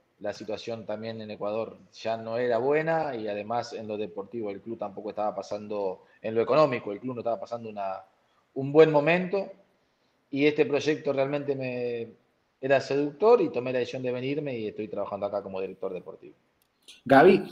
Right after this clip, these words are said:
Speaker 2: aprovechando la, la, la respuesta de la parte dirigencial, ahorita que hicimos una especie de, de, de mini, mini sondeo en donde hablamos de, de, de un, de un proyecto a cuatro o cinco años de,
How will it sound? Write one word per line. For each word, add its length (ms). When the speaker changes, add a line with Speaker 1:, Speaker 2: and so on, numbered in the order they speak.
Speaker 2:
aprovechando 640
la, 180
la, 180
la 140
respuesta 520
de 80
la 120
parte 260
dirigencial, 600
ahorita 320
que 60
hicimos 340
una 140
especie 420
de, 240
de, 180
de 220
mini, 720
mini 280
sondeo 640
en 80
donde 180
hablamos 420
de, 280
de, 160
de 140
un, 240
de 80
un 80
proyecto 400
a 60
cuatro 240
o 40
cinco 320
años 300
de, 260